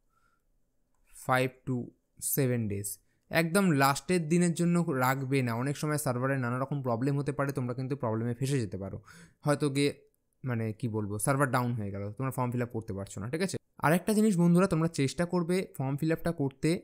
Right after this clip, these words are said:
মানে নাইটে, নাইট বলতে কখন, একটু রাত্রের দিকে, after ten P M, ঠিক আছে?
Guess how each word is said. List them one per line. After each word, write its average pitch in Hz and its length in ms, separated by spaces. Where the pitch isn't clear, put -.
মানে 117 160
নাইটে, 143 460
নাইট 139 280
বলতে 175 380
কখন, 180 260
একটু 185 200
রাত্রের 151 420
দিকে, 113 220
after 147 320
ten 135 220
P - 60
M, 95 60
ঠিক 165 120
আছে? 175 180